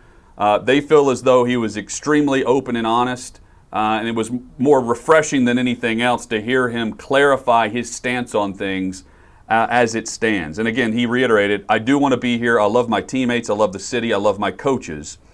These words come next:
Definitely something I thought about in regards to retirement. And recently, he's, he decided to stay put. "We've got some things figured out in the last few days,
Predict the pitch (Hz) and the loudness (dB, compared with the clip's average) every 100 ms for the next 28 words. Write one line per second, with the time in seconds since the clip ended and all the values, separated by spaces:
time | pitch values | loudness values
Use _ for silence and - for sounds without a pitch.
0 | - - - _ 101 156 156 156 143 160 | -20 -20 -20 _ 2 2 4 0 0 0
1 | 139 131 123 131 123 107 95 90 95 98 | 0 -2 0 4 4 4 2 0 -2 0
2 | 113 113 113 107 98 - 113 101 87 92 | 2 2 0 -8 -6 -2 0 0 -4 -8
3 | - _ - - - - 113 101 135 135 | -16 _ -20 -20 -20 -6 -4 0 0 -2
4 | 131 107 101 104 - 107 101 - 110 104 | -4 -4 -4 -8 -8 -10 -8 0 0 0
5 | 87 - 101 - 101 98 131 131 143 - | -8 -6 -4 0 -2 0 0 2 2 0
6 | 127 117 131 123 - 120 117 117 117 110 | -4 -2 -4 -4 -6 -4 0 2 2 0
7 | 104 110 107 - 110 107 107 90 82 - | 0 -2 -2 -6 -4 0 0 -2 -6 -12